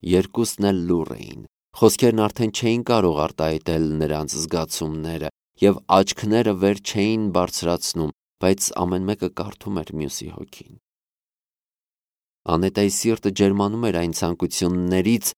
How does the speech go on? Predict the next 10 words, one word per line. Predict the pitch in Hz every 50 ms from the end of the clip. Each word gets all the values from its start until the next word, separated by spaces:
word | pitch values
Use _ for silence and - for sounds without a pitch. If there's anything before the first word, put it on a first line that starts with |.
| _ _ _ _ -
որոնք | 87 90 98 101 -
նա | - 92 95
կռահում | 95 - 90 87 87 82 85 92 92 87
էր | 85 87 80 85
Ժուլիենի | 82 87 85 80 78 78 78 80 80 85 85
մեջ։ | 90 90 92 92 - - - - _ _ _ _ _ _ _ _ _ _ _ _ _ _ _ _ _ _ _ _ _ -
Ժուլիենը | - 80 87 87 87 90 101 107 107 98 90
նստել | 87 90 - - - 104 110 110
էր | 101 98 101
անշարժ, | 98 101 98 - - 92 87 92 95 92 90 -